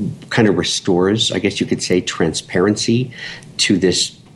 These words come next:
to this place, Wall Street, which is such a black box to so many people. So few people understand how the, how the actual plumbing works. But this will be clear as day, and will, anybody can go through and,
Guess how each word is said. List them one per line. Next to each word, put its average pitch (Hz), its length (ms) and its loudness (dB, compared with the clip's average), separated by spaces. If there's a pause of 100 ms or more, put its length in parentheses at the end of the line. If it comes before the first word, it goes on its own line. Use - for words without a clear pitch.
(480)
to - 100 -2
this 90 160 0
place, - 420 0
Wall 95 160 4
Street, 87 320 -2
which - 260 -4
is 78 180 0
such - 340 0
a 80 80 2
black 85 420 -2
box 82 340 -2
to - 120 -4
so - 120 -2
many 76 160 2
people. - 380 -6
So - 240 0
few - 220 -6
people 82 320 -2
understand 78 460 0
how 82 240 0
the, 85 120 -2 (220)
how 98 160 2
the 85 80 2
actual - 300 -2
plumbing 78 440 0
works. - 380 -2 (540)
But 80 140 -2
this 104 220 2
will 95 80 2
be 80 160 2
clear 92 280 0
as 80 120 0
day, 85 320 2
and 87 160 -2
will, 82 300 0
anybody 87 520 2 (260)
can 85 180 -2
go 82 160 0
through 85 300 0
and, 78 460 0